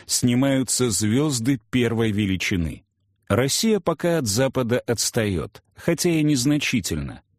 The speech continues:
на год-полтора. Причина отставания:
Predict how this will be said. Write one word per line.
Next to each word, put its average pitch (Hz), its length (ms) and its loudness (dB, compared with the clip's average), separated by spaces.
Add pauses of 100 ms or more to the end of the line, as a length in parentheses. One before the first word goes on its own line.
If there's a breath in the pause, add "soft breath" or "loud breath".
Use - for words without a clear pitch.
на 135 180 2
год-полтора. 110 960 -2 (300)
Причина 170 560 2
отставания: 156 880 0